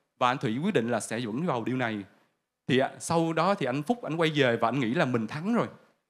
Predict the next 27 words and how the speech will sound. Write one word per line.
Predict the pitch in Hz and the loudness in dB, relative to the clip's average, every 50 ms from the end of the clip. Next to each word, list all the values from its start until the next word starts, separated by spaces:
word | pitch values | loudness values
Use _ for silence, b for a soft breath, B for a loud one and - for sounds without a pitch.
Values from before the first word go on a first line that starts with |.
| _ _ _ _ _ - | _ _ _ _ _ -8
Mình | 131 127 | -4 0
đã | 123 143 | 2 4
đàm | 151 135 117 113 | 4 4 2 2
phán | - 139 151 185 220 247 220 | 0 0 0 0 0 0 2
rất | 180 233 269 - | 2 2 2 4
là | 190 147 123 147 | 4 2 2 2
thành | 143 135 123 113 | 0 -2 -2 0
công | - 147 143 147 143 | 2 2 2 2 2
và | 139 | 0
nhà | 127 123 | 0 0
đầu | 113 113 | 0 0
tư | 113 147 143 | 0 2 2
đã | 131 131 | 2 2
lấy | 156 190 226 | 2 2 0
một | 196 - - - _ _ | 0 -2 -4 -12 _ _
số | - 226 214 - | -4 -2 0 0
tiền | 202 170 135 | 0 0 2
to | 165 160 | 4 8
đùng, | - 175 208 214 202 175 135 - - - _ _ _ _ - | 10 10 12 10 8 6 2 -2 -10 -20 _ _ _ _ 2
lấy | 160 185 | 2 2
cái | 185 208 196 | 2 0 -4
cổ | - - 120 | -4 -4 -4
phần | - - 135 117 | 0 0 0 2
rất | 120 151 220 - | 2 0 2 2
là | 135 | 0
nhỏ. | 117 110 98 85 135 175 190 180 - - _ _ _ _ _ _ _ _ _ _ _ _ _ - | 0 0 -2 -2 -2 -2 -2 -4 -8 -18 _ _ _ _ _ _ _ _ _ _ _ _ _ -2
Nhưng | 170 | -2